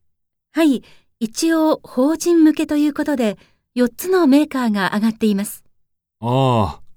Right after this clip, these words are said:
Speaker 2: このリストね。
Speaker 1: はい、発電性能という面で、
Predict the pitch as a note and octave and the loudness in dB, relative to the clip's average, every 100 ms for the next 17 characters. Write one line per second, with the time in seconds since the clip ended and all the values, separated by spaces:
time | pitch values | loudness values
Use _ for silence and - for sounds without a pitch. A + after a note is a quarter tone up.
0 | _ - F#3+ G3+ F#3+ E3+ - D#2+ G#2 E2+ | _ -2 2 2 0 -2 -6 -6 -4 -6
1 | - _ _ - C#4+ D4+ G#3 - _ _ | -12 _ _ -4 2 2 2 -4 _ _
2 | _ _ - A3 E4 F4+ F#4 F4 F4+ F4+ | _ _ -10 -6 -2 0 -2 -4 -4 0
3 | E4 D4+ C#4 A#3+ A#3 B3 B3+ A#3 G#3+ G3 | 2 2 0 -2 0 2 2 2 0 -4